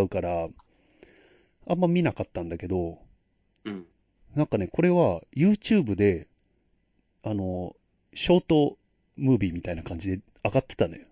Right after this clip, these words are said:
Speaker 2: うん。
Speaker 1: その映像がすごくて、
Speaker 2: うん。
Speaker 1: よくさ、あの、ドラゴンボールとかでさ、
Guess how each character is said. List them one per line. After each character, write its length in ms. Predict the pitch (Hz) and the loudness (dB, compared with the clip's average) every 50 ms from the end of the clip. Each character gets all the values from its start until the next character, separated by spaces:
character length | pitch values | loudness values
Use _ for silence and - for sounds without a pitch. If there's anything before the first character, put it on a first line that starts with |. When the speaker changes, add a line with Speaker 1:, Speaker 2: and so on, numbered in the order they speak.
| _ _ _ _ _ _ _ _ _ _ _ _ _ _ _ _ _ | _ _ _ _ _ _ _ _ _ _ _ _ _ _ _ _ _
Speaker 2:
う 80 | - 127 113 | -4 -4 -4
ん。 40 | 98 | -4
Speaker 1:
そ 220 | - - - 143 | -6 -4 0 4
の 140 | 160 180 170 | 6 8 8
映 120 | 151 170 160 | 8 8 6
像 200 | 143 143 151 139 | 4 2 0 0
が 80 | 123 - | -2 -6
す 260 | - - - - 117 | -12 -8 -6 -4 -4
ご 160 | 117 156 175 | -2 -4 -4
く 100 | - - | -6 -8
て、 320 | - - 98 - - - - - - - _ _ _ _ _ _ _ _ _ _ _ _ _ _ - - | -10 -8 -6 -6 -8 -10 -16 -20 -20 -20 _ _ _ _ _ _ _ _ _ _ _ _ _ _ -18 -14
Speaker 2:
う 60 | 104 101 | -12 -12
ん。 140 | 92 87 - | -12 -12 -4
Speaker 1:
よ 160 | - 147 190 | 0 2 2
く 100 | - - | 2 0
さ、 320 | - - 131 101 90 90 - - | 0 2 2 2 2 0 -4 -6
あ 120 | 117 104 | -4 -4
の、 400 | 101 95 92 92 92 90 92 101 - - | -2 -2 -2 -2 -2 -4 -6 -6 0 6
ド 120 | - 139 | 6 8
ラ 60 | 170 | 8
ゴ 140 | 170 185 190 | 10 8 8
ン 60 | 170 | 8
ボ 100 | 156 180 | 8 8
ー 60 | 160 | 8
ル 60 | 104 95 | 8 6
と 100 | - - | 0 -6
か 100 | - 85 | -6 -6
で 100 | 90 82 | -6 -6
さ、 240 | - - 95 82 | -8 -10 -12 -12